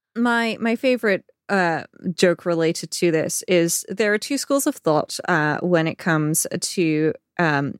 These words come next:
you know, uh, automated, uh, programming.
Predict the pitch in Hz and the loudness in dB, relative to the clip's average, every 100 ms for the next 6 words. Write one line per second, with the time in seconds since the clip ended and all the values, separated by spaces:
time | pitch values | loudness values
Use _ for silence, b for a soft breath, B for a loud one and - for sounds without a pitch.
0 | - 170 147 87 - 165 143 - - 185 | -2 -2 0 -4 -2 0 0 -2 2 2
1 | 180 156 151 - 151 147 - - 151 135 | 2 0 0 2 2 2 -4 -2 -2 0
2 | 170 160 139 95 - | 0 0 0 -4 -8